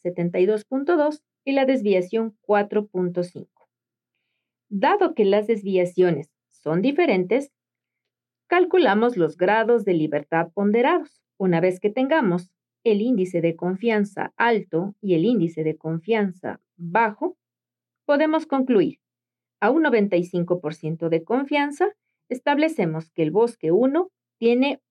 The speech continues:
una producción inferior. Sin embargo, de lo mencionado,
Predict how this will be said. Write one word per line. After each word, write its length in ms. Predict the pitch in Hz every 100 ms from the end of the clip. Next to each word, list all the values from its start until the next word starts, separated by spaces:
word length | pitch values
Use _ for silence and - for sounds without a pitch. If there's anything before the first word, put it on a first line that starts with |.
| -
una 300 | 220 233 240
producción 560 | 202 151 - 220 214
inferior. 480 | 202 202 196 151 - _ _ _ _ _ _ - _
Sin 240 | - 311
embargo, 460 | 349 320 160 160 - _ _ -
de 160 | 202
lo 120 | 285 302
mencionado, 760 | 311 320 320 247 160 156 285